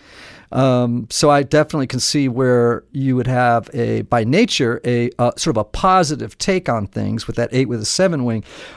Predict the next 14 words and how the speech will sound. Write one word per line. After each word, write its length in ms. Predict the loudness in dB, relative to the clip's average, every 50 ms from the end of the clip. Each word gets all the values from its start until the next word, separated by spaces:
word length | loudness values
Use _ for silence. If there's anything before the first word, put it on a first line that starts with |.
| 0
But 140 | 2 4 4
I 140 | 4 4 2
do 240 | 4 4 4 2 4
think 240 | 4 2 2 4 2
that 200 | 0 0 0 _
eights, 560 | 2 2 2 2 0 -2 -2 -2 0 -2 -4 -6 _ 0
uh, 320 | 4 6 6 6 6 4 2 0
can, 240 | 0 0 0 -2 -4
could 280 | -4 -2 -2 0 0 2
lapse 320 | 2 2 2 2 0 -2
into 160 | -2 -2 -2
that 160 | 0 -2 -2 -2
sort 160 | -2 -2 -2
of 160 | -2 -4 -8